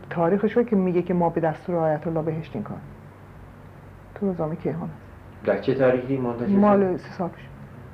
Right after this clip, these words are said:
Speaker 2: بله، اون هست در روزنامه.
Speaker 1: که بعدها
Speaker 2: اگر در روزنامه منتشر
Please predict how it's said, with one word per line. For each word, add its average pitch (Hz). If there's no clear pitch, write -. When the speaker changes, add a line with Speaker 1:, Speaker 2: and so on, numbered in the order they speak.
Speaker 2:
بله، 123
اون 165
هست -
در 90
روزنامه. 85
Speaker 1:
که 165
بعدها 160
Speaker 2:
اگر 127
در 123
روزنامه 123
منتشر 117